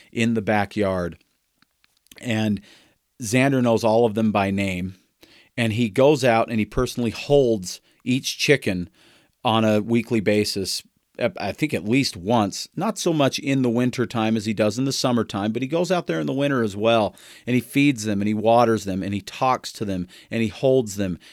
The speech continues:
and he pets them, and he loves them, and it's beautiful. For Christmas, he's walking through the store with his mom and his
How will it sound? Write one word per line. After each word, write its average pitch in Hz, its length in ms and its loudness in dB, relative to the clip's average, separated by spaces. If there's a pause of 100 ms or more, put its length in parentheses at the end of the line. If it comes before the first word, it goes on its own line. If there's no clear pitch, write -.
(100)
and 113 80 0
he 107 80 0
pets - 380 -2
them, 98 260 -2
and 98 140 -8
he 113 100 -4
loves 104 480 -4
them, 85 240 -6 (320)
and 120 140 -4
it's 113 140 -6
beautiful. 113 680 -2 (400)
For 123 160 -4
Christmas, - 720 -2 (500)
he's 113 140 -4
walking 147 420 2
through 139 220 -4
the 107 80 -4
store 123 420 2
with 98 160 -2
his 98 160 -6
mom 123 440 2
and 101 100 -2
his - 260 -8